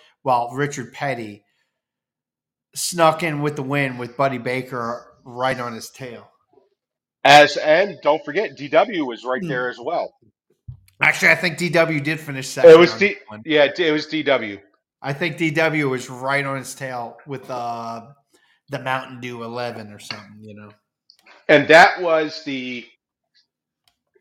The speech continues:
Speaker 2: beginning of this, the season of the Kings' last championship, nineteen seventy-nine.
Speaker 1: That's correct.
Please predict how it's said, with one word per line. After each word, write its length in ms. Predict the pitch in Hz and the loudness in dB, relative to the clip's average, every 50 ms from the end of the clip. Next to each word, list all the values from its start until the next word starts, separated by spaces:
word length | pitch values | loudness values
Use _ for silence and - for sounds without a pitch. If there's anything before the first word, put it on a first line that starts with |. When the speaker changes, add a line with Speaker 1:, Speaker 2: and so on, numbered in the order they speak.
| _ - 135 | _ -16 -12
Speaker 2:
beginning 360 | 123 - - 180 190 208 208 | -2 4 6 8 8 8 8
of 60 | 185 | 4
this, 340 | 165 160 - - - - - - _ _ _ _ _ | 2 -2 -6 -10 -14 -18 -20 -20 _ _ _ _ _
the 200 | 151 143 135 131 | -8 -8 -6 -8
season 680 | - - - 190 190 202 - - 196 190 196 190 180 _ _ _ _ _ _ _ _ _ | -10 -10 -10 -10 -10 -8 -6 -6 -6 -6 -6 -8 -16 _ _ _ _ _ _ _ _ _
of 180 | - 139 131 113 | 0 0 0 0
the 80 | 131 127 | -2 -8
Kings' 580 | - - - 185 196 196 196 202 170 - - | -6 -2 0 2 2 2 0 -2 -6 -8 -10
last 580 | 131 117 117 139 151 165 175 180 - - - - | -12 -8 -2 2 2 2 2 0 -2 -8 -12 -10
championship, 800 | - 170 165 160 160 - 139 120 113 104 - - 120 104 - - _ _ _ - | -8 -8 -6 -6 -8 -8 -12 -14 -14 -12 -10 -8 -8 -8 -10 -12 _ _ _ -6
nineteen 400 | 120 127 139 135 - 135 123 117 | -4 -4 -4 -4 -8 -14 -14 -8
seventy-nine. 720 | - 143 131 120 120 120 120 117 110 104 101 90 80 80 - _ _ _ _ _ _ _ - | -4 -2 -2 -2 -4 -6 -6 -6 -6 -8 -8 -10 -12 -16 -20 _ _ _ _ _ _ _ -6
Speaker 1:
That's 220 | 143 139 135 - | -4 -4 -4 -4
correct. 520 | - - 151 147 156 165 147 - - - | -4 -2 2 2 2 2 0 -4 -10 -18